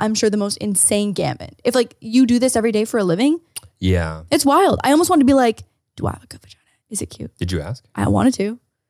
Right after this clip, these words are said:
Speaker 1: but I'm sure she would tell everyone they have a good vagina.
Speaker 2: What if she didn't? What if she was like, "Yeah, it's okay"?
Speaker 1: Oh, I'd cry.
Speaker 2: That, I think,
Speaker 1: Yeah.
Speaker 2: uh, realistically, if you needed me to tell you and, and re-, you know, affirm your
Speaker 1: Yeah.
Speaker 2: belief in it or hear it from her,
Speaker 1: Uh-huh.
Speaker 2: you should probably hear it from her.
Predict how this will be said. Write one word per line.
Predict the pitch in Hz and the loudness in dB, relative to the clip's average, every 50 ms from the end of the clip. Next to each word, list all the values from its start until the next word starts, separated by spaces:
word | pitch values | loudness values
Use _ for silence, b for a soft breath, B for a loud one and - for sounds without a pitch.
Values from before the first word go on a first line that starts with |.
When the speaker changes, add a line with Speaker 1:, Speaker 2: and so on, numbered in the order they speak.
| _ _ _ | _ _ _
Speaker 1:
but | - | 2
I'm | 262 269 | 2 4
sure | 269 339 | 4 4
she | 320 320 320 | 4 4 4
would | 311 | 4
tell | - 320 311 311 | 4 4 4 4
everyone | 330 349 349 339 311 | 4 4 4 4 6
they | 302 294 | 6 6
have | 262 226 | 6 4
a | 220 | 4
good | 226 208 | 4 2
vagina. | 196 202 208 180 165 139 131 127 - - _ _ _ _ _ _ _ _ _ _ - | 2 2 0 0 0 -2 -4 -6 -10 -12 _ _ _ _ _ _ _ _ _ _ -6
Speaker 2:
What | 104 113 127 | -2 -2 -2
if | 151 | -2
she | - 240 202 | -2 -4 -6
didn't? | 113 - 87 85 76 73 - - - _ _ _ _ _ _ _ _ _ _ | -4 -4 -6 -6 -6 -10 -18 -20 -20 _ _ _ _ _ _ _ _ _ _
What | - 131 160 | -2 -2 -2
if | - | -2
she | - | -2
was | 208 185 | -6 -6
like, | 175 175 - | -6 -6 -8
"Yeah, | 302 | -8
it's | 294 - - | -8 -8 -8
okay"? | - 247 233 247 _ _ _ _ _ _ - - - | -10 -10 -12 -14 _ _ _ _ _ _ -14 -6 0
Speaker 1:
Oh, | 240 247 233 | 2 2 4
I'd | 220 220 214 - | 4 2 0 0
cry. | - 190 - - - - - | -2 -6 -6 -6 -8 -8 -4
Speaker 2:
That, | - 143 156 165 - | -4 -4 -4 -4 -4
I | - 151 | -4 -4
think, | 147 - 240 247 233 | -4 -4 -2 0 0
Speaker 1:
Yeah. | 220 117 107 - 123 120 | 0 0 -2 -4 -8 -6
Speaker 2:
uh, | 160 147 | -4 -2
realistically, | 151 185 226 233 175 151 151 - - 151 - 131 123 110 98 | -2 0 0 0 0 0 -2 -2 -4 -6 -4 -2 -2 -2 -2
if | - - 120 117 104 - | -2 -2 -2 -2 -2 -2
you | 117 123 135 | -4 -4 -2
needed | 147 160 180 180 139 104 | -2 -2 -4 -4 -4 -4
me | 92 92 104 104 | -4 -4 -4 -6
to | 117 | -6
tell | 120 - 131 123 131 | -4 -4 -2 -2 -2
you | 131 135 135 | -2 -4 -6
and, | 120 - | -6 -8
and | - 117 117 - - | -8 -10 -10 -10 -10
re-, | 110 113 110 123 123 113 - _ _ - | -12 -8 -6 -6 -6 -6 -8 _ _ -8
you | 120 101 | -6 -6
know, | 92 | -4
affirm | - 101 98 - - 104 95 95 98 104 117 127 135 - _ _ | -4 -4 -6 -6 -4 -2 -2 -2 0 -2 -4 -4 -6 -10 _ _
your | - 107 110 98 | -2 0 0 0
Speaker 1:
Yeah. | 92 | 0
Speaker 2:
belief | 92 92 95 92 92 - | -2 -4 -6 -6 -6 -6
in | 127 135 | -6 -6
it | 135 - _ _ | -8 -10 _ _
or | - 120 113 110 101 | -4 -2 0 0 0
hear | 98 113 104 | 0 -2 -4
it | 92 - | -4 -6
from | - 90 | -8 -8
her, | 87 85 85 82 90 120 156 - | -6 -6 -6 -6 -6 -8 -6 -4
Speaker 1:
Uh-huh. | 226 226 214 202 202 - _ _ _ _ _ _ _ _ _ _ _ _ _ - | -2 -2 -2 -2 -4 -10 _ _ _ _ _ _ _ _ _ _ _ _ _ -8
Speaker 2:
you | - 131 127 | -2 0 0
should | 117 - | 2 2
probably | 135 120 104 | -2 -4 -4
hear | 95 90 | -4 -6
it | 80 | -8
from | 73 76 | -10 -14
her. | - 78 65 - | -18 -18 -18 -18